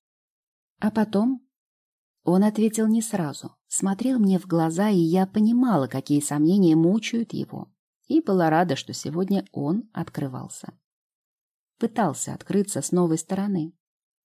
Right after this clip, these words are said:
уязвимой и оттого по-особенному трогательной. А потом сам не знаю.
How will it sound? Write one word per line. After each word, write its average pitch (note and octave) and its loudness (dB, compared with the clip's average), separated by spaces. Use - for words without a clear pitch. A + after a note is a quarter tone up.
уязвимой G3+ 2
и D3+ -8
оттого D3 -4
по-особенному D#3 0
трогательной. - -10
А D#3+ -2
потом G#3 0
сам A#3 -4
не D#3 2
знаю. - -8